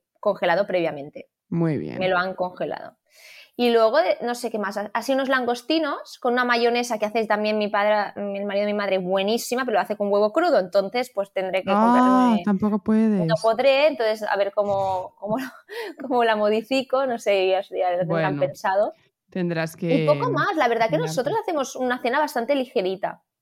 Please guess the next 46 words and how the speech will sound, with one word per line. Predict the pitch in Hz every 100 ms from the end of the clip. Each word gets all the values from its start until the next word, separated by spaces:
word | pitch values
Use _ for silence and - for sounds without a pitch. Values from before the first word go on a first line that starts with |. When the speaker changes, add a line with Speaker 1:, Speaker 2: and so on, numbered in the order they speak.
| _ _ _ _ - _ _
Speaker 2:
Bueno, | 240 233 196 214 190
yo, | 202 190 180 -
mi | 185
madre | 190 190 233
no, | 170 175 175
yo | 175
sí | 180 175
que | 165
la | 143
hago | 151
ligerita. | 151 156 170 165 135 -
Speaker 1:
<laughs> | _ -
Sí, | - 165
Speaker 2:
Yo | - 160
Speaker 1:
sí, | - 175
al |
final |
es | 160 -
Speaker 2:
selecciono | 180 175 196
Speaker 1:
elegir | 190 170 156
Speaker 2:
y |
Speaker 1:
lo | 175
que | 233
te | 214 202
convenga | 190 185 190 202
mejor | 190
Speaker 2:
Sí, | 190 180
Speaker 1:
a | 175 170
cada | 175 175
persona. | 165 202 196
Speaker 2:
pero | 180 170 165 156 156 151
no, | 147 131
son | 160 151 143
ahí | 139
de | 147 143 147 143
comer | 151 147 147
como | 147
si | 151
no | 156
hubiera | 156
un | 170
mañana. | 147 156 160 143 _ _ _ _ -
O | 160
sea | 139 135
Speaker 1:
Mm. |
Speaker 2:
que | -